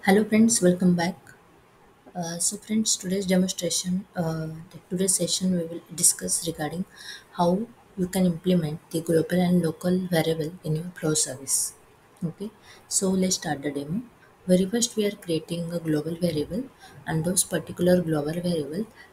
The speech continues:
we are using in our flow service. Okay, so here setting option is available. So go to settings, click on global variables.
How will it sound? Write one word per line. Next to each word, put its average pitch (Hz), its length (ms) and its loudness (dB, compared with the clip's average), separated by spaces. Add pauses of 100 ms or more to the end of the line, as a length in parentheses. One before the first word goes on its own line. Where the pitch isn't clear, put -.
we 170 60 4
are 165 140 4 (120)
using 180 420 2
in 151 140 0
our 147 140 -8 (120)
flow 156 140 -4
service. - 580 -2 (160)
Okay, 254 200 -8 (440)
so 175 500 -4 (2250)
here 185 320 4
setting 208 500 2
option 180 300 0
is 165 160 -2
available. 156 560 0 (1000)
So - 180 -4
go 170 120 4
to 180 160 -4
settings, 175 720 -2 (1120)
click 202 260 2
on 190 200 4
global 165 400 2
variables. 165 680 -2